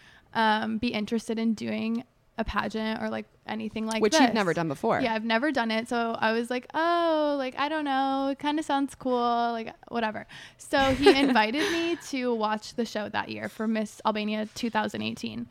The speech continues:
Speaker 1: So I went to watch it, and I was, like, really impressed. Honestly, I didn't really know what to expect. Like, I've watched pageants before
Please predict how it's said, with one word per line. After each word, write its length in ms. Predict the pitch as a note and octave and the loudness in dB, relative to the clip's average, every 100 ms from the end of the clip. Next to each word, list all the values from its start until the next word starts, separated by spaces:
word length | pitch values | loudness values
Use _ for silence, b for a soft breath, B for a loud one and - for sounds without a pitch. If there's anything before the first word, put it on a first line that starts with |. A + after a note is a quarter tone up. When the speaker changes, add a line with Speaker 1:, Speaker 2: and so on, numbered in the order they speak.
| b b b b | b b b b
Speaker 1:
So 180 | - C4+ | -6 0
I 260 | C4 B3 | 2 2
went 280 | A#3+ A#3 C4+ | 2 0 -2
to 80 | E4+ | -2
watch 360 | D4 A3+ A3 A#3 | 0 0 -4 -4
it, 240 | A3 A3 | -2 -2
and 480 | A3 A3 A3 A3+ A3+ | 0 0 0 -2 2
I 140 | A3 | 2
was, 200 | D#4+ G#4+ | 2 2
like, 160 | A#4+ A#4 | -2 0
really 240 | C4 C#4+ | -2 0
impressed. 800 | C#4+ A#3 A3 A3 A3 - - - - | 0 -2 -2 -2 -4 -10 -16 -8 0
Honestly, 420 | C4 C4+ C#4 C4+ | 2 2 0 0
I 60 | |
didn't 160 | A#3+ C#4 | 0 0
really 180 | F4 F4+ | 2 2
know 220 | A#3+ G#3+ | 2 2
what 160 | A3 A3 | 2 0
to 100 | B3+ | -2
expect. 440 | B3 - C4 C4 | -2 0 0 0
Like, 80 | A#3 | 0
I've 160 | A3 G#3+ | 0 2
watched 320 | A3 A3 - | 0 -2 -4
pageants 480 | G#3+ G#3+ G#3+ A3+ - | -2 -2 0 -4 -2
before 640 | G#3+ - G#3+ A3 A3+ | -8 -4 0 2 2